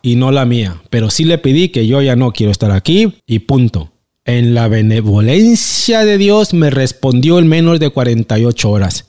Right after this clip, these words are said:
Usó a los gerentes de esa empresa para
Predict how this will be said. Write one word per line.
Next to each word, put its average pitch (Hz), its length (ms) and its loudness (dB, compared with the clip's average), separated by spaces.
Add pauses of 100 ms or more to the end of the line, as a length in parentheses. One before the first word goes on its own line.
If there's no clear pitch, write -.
(100)
Usó 180 680 0
a 220 60 2
los 214 220 0
gerentes 190 580 0
de 185 80 2
esa 196 140 0
empresa 214 580 0 (280)
para 196 460 -2